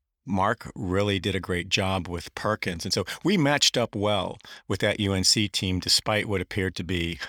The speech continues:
uh, a <laughs> real imbalance at the firepower level. Then the last game of the regular season, we played at U N C, and we lost in double overtime. And that was an instant classic game. And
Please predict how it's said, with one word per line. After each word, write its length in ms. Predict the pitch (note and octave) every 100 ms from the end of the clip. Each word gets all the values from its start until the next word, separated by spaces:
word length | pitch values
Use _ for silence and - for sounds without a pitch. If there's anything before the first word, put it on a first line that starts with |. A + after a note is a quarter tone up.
| -
uh, 280 | G#2 E2 D#2+ D2+ -
a 120 | G2 F2+
<laughs> 60 | -
real 240 | G#2+ G2+ - - - -
imbalance 800 | F#2+ F2+ F#2 F#2 F2+ F2 - -
at 180 | F2+ F2 -
the 220 | G2 F2
firepower 640 | - F#2+ F#2 - E2 E2 E2 -
level. 460 | G2 F#2 E2+ - - _ _
Then 500 | B2 C3+ C3+ C3+ C3+ - _ _
the 180 | A#2 A#2+
last 400 | B2+ D3+ E3 - _ -
game 240 | B2 C3+
of 60 | A#2+
the 80 | A2
regular 420 | G#2 A#2+ C#3 C#3+
season, 520 | C3+ C#3 B2 G#2+ C3+ -
we 360 | - A#2+ A2 A2
played 400 | - B2 A2 - - - _
at 260 | A2+ A#2 C#3
U 160 | B2
N 100 | A#2
C, 520 | G#2 - D#3+ B2 G#2 G#2+ -
and 480 | A#2 A#2 A2+ A2+ A2 -
we 160 | C3 A#2
lost 380 | A#2 A2 -
in 140 | G#2+ F#2
double 380 | G#2 F#2+ G#2 F#2
overtime. 640 | G#2 G#2 G#2 - F#2 F2+
And 100 | F#2
that 160 | F#2+ G#2+
was 140 | G#2+
an 160 | - A2
instant 400 | C#3+ D#3 - D3+
classic 580 | - - A2 G#2+ - G#2+
game. 580 | G#2+ G#2 G#2 G2+ F#2+ G2
And 140 | F#2+